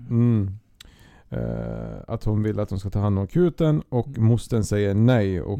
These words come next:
Speaker 2: Mm.
Speaker 1: eh, barnet utbrister som alla tioåringar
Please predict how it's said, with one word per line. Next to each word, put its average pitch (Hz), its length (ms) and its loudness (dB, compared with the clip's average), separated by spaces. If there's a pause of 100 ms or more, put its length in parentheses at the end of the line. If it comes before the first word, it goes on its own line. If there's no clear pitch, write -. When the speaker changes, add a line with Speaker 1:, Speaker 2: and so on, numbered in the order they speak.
(160)
Speaker 2:
Mm. 101 240 2
Speaker 1:
eh, 90 60 -8 (460)
barnet 120 680 2
utbrister 117 960 -4 (540)
som 113 260 -2
alla 131 300 -2
tioåringar 104 960 -2